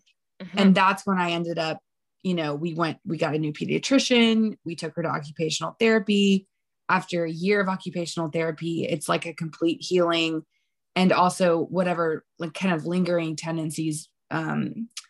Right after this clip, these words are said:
Speaker 2: she has, I'm able to adjust. But it's just kind of a testament to what you're saying about how, um, you know, and kids, like, kids need more careful observation at different times,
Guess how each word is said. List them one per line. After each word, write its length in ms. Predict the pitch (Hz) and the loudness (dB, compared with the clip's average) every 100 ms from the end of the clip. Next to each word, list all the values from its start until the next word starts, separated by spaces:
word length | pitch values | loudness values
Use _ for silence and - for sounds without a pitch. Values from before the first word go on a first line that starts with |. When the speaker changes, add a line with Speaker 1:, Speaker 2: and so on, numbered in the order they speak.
| _ - | _ -4
Speaker 2:
she 200 | - 175 | 0 2
has, 520 | 190 185 170 160 156 - _ _ - | 4 2 2 -2 -4 -16 _ _ -2
I'm 200 | 180 170 | 0 0
able 200 | 147 156 | -4 -6
to 160 | - - | -4 -4
adjust. 500 | 151 180 165 - - | 0 0 0 -4 0
But 200 | 170 - - - - | 0 0 -14 -20 0
it's 140 | 226 269 | 0 2
just 160 | 302 | 0
kind 160 | 359 349 | 2 4
of 60 | |
a 80 | 220 | 2
testament 640 | 185 - 175 - 214 202 180 | 0 -6 -6 -4 -2 -2 -2
to 80 | 185 | -2
what 160 | 160 | -2
you're 120 | 113 | -4
saying 500 | 156 170 160 175 208 | -8 -4 -4 -2 -2
about 300 | 185 175 160 160 | -2 -2 -2 -2
how, 480 | 165 160 160 165 _ _ _ _ _ _ | -2 -2 -4 -8 _ _ _ _ _ _
um, 520 | 190 185 165 160 151 - _ _ _ - | 2 4 4 -2 -10 -12 _ _ _ -8
you 140 | 214 | -4
know, 160 | 196 156 - | -2 -4 -4
and 180 | 202 196 | -2 -2
kids, 360 | 247 302 240 - _ _ _ - 214 | 0 0 0 -10 _ _ _ -6 0
like, 240 | 190 - | 0 -2
kids 340 | - 320 247 190 | -2 0 2 2
need 420 | 185 190 208 - _ _ _ _ _ - | 4 4 2 -2 _ _ _ _ _ -2
more 180 | 98 - | 0 0
careful 360 | - 170 165 | 0 -2 -2
observation 720 | 113 160 - 165 156 165 170 | -6 -6 -4 0 0 0 -2
at 120 | 151 143 | -4 -4
different 360 | 156 160 151 | -6 -6 -8
times, 640 | - 147 147 180 240 247 | -6 -2 2 4 2 0